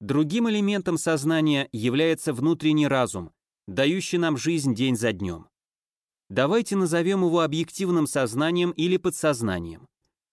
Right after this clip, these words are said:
Это система сознания, существующая отдельно от сознательного разума. Это подсознание, однако оно в высшей степени разумно. Оно также существует отдельно от мыслящего мозга,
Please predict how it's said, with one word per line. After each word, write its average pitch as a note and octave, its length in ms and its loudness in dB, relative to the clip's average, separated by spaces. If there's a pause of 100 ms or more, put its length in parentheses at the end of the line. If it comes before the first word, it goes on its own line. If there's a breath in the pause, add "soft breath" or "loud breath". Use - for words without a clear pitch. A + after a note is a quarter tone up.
(120)
Это A#2+ 240 -2
система B2 480 -2
сознания, C#3+ 720 0
существующая F#3 840 -4
отдельно D#3+ 640 -2
от - 80 -4
сознательного A#2 720 0
разума. G#2 480 -4 (600)
Это C3 240 0
подсознание, D3 920 0
однако F3 520 0
оно F#3+ 160 0
в D3 80 -4
высшей G3 360 -2
степени C#3+ 480 0
разумно. G#2+ 600 -2 (1400)
Оно D#3+ 240 0
также D3 380 0
существует D3+ 680 0
отдельно C#3+ 560 2
от - 100 -6
мыслящего A#2+ 600 -2
мозга, C#3 460 -2